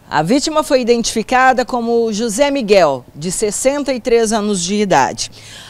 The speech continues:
Agora, a Polícia Judiciária Civil deve investigar, é, o que teria causado o acidente que tirou a vida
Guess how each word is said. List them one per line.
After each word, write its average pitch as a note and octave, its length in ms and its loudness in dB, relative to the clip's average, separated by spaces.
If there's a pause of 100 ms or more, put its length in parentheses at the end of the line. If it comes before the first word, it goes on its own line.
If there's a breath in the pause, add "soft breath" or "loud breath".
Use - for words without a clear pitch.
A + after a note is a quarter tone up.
(140)
Agora, F3 800 6 (240)
a C#3 140 -4
Polícia B3 380 0
Judiciária G#3 680 2
Civil A3 760 0
deve E3 640 2
investigar, A3+ 920 2 (460 loud breath)
é, F3+ 640 2
o G#3+ 60 2
que C#4+ 120 -2
teria C#4 340 2
causado B3+ 720 -2 (320 soft breath)
o G3+ 120 0
acidente A3 680 -2
que A#3+ 140 -8
tirou C4 480 2
a A3+ 80 2
vida G3 440 -4